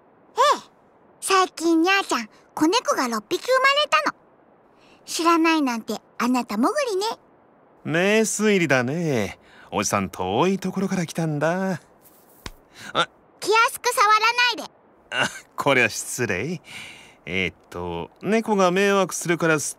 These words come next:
Speaker 2: ちゃダメ？
Speaker 1: そうよ。生まれたばかりで、母猫は今、センシティブ。セン、センシティブなの。
Speaker 2: センシ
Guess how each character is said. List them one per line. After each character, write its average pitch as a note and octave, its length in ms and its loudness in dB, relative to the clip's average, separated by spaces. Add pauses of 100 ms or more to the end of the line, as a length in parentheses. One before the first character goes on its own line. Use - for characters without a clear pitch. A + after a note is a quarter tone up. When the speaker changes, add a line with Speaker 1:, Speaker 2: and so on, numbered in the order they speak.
(140)
Speaker 2:
ち - 140 -2
ゃ D#3 200 4
ダ C#3 240 2
メ？ F3+ 260 -4 (520)
Speaker 1:
そ - 160 -6 (180)
う B3+ 60 -6
よ。 F#3+ 160 -12 (640)
生 D4+ 100 4
ま C#4+ 160 2
れ C4 100 -2
た C4+ 140 0
ば C4+ 140 2
か A#3+ 140 -6
り A3 120 -8
で、 G3+ 120 -8 (200)
母 D4 260 0
猫 F#4+ 280 -2
は F#4 100 6
今、 F4+ 240 0 (320)
セ - 160 -6 (180)
ン - 20 -6
シ - 280 -10
テ C#4 140 0
ィ B3+ 40 0
ブ。 A3+ 220 -6 (840)
セ G4+ 200 -2
ン、 G4+ 180 -4 (920)
セ - 180 -2
ン G#4+ 220 0
シ - 300 -6
テ G4+ 160 2
ィ F#4+ 40 -2
ブ E4 140 -2
な G3+ 160 -6
の。 D#3 100 -16 (560)
Speaker 2:
セ - 320 -2
ン A#3 200 4
シ - 260 -2